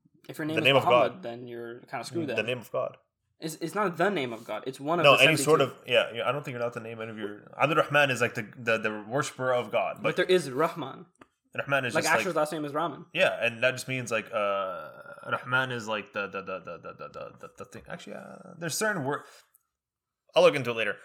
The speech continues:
Speaker 2: But I know there's
Speaker 1: Hmm. I
Speaker 2: certain,
Speaker 1: wanna
Speaker 2: like,
Speaker 1: know what you're saying,
Speaker 2: there's
Speaker 1: 'cause you're,
Speaker 2: certain
Speaker 1: I think you're
Speaker 2: names you're
Speaker 1: right.
Speaker 2: not to use because, like, they're connected to, like, God in a certain way. I think they're God's names or something. All
Speaker 1: Yes.
Speaker 2: those names. Something
Speaker 1: Yes.
Speaker 2: like along the lines of that.
Speaker 1: Well, okay, so there's, like, the seventy-two names of God.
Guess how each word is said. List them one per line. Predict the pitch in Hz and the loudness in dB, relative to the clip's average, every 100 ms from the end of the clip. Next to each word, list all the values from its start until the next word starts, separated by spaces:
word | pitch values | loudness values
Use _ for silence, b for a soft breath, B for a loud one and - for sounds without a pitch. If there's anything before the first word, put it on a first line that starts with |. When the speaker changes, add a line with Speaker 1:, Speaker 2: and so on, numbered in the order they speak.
| B | B
Speaker 2:
But | - 123 | 4 6
I | |
know | 151 | 6
there's | 202 139 | 4 4
Speaker 1:
Hmm. | 160 | 2
I | |
Speaker 2:
certain, | 185 | 4
Speaker 1:
wanna | - 233 | 6 6
Speaker 2:
like, | |
Speaker 1:
know | 190 | 8
what | 180 | 6
you're | 156 | 4
saying, | 156 156 | -2 2
Speaker 2:
there's | 131 170 | 2 2
Speaker 1:
'cause | 156 | 2
you're, | 165 | 4
Speaker 2:
certain | 170 147 | 4 2
Speaker 1:
I | |
think | 135 160 | 2 2
you're | 156 | 2
Speaker 2:
names | 131 | 2
you're | 127 | 4
Speaker 1:
right. | |
Speaker 2:
not | 135 139 | 4 2
to | 127 113 | 0 -4
use | 117 131 120 | -2 -2 -4
because, | - 117 120 117 110 | -8 -4 0 0 0
like, | 107 | -4
they're | 110 104 | -4 -8
connected | - 113 107 107 | -6 -8 -8 -8
to, | 101 | -8
like, | 95 | -6
God | 95 95 | -4 -4
in | 92 | -6
a | |
certain | 92 - 71 | -14 -18 -20
way. | - _ _ | -20 _ _
I | 120 | -2
think | 135 | 0
they're | 120 | -2
God's | 98 101 98 | 0 -2 -2
names | 98 95 92 | -8 -12 -14
or | |
something. | 95 85 - | -20 -20 -20
All | _ | _
Speaker 1:
Yes. | - 175 113 | 2 4 4
Speaker 2:
those | 107 | 0
names. | 104 90 - b | -4 -10 -18 b
Something | - 208 175 | -4 0 4
Speaker 1:
Yes. | 117 | 2
Speaker 2:
like | 127 | 4
along | 117 107 | 0 2
the | |
lines | 101 | -2
of | 95 | -4
that. | 90 - - | -10 -10 0
Speaker 1:
Well, | 240 233 | 2 2
okay, | 190 | 0
so | 202 | -2
there's, | 170 190 208 | 0 0 0
like, | 254 | -4
the | - | -2
seventy-two | - 185 202 226 208 - 190 | 4 4 4 -2 -4 0 0
names | 160 143 139 | 0 -2 -4
of | 131 120 | -6 -6
God. | 113 101 101 | -6 -6 -6